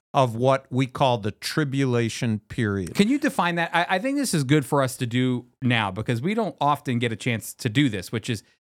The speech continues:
Speaker 2: define the tribulation period. You know, I know it can get confusing.
Speaker 1: This is the seventieth week of Daniel, and all seventy weeks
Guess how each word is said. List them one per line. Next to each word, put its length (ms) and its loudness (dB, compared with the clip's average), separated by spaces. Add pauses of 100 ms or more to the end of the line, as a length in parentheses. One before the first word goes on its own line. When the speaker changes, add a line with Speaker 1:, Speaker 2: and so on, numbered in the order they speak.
Speaker 2:
define 640 2
the 160 0
tribulation 720 0
period. 480 -4
You 60 0
know, 100 4
I 60 0
know 140 0
it 100 -4
can 140 2
get 180 -4
confusing. 560 -4
Speaker 1:
This 240 4
is 220 -2
the 120 0
seventieth 840 0
week 360 -4
of 180 -2
Daniel, 560 0 (320)
and 160 4
all 240 2
seventy 580 0
weeks 400 -4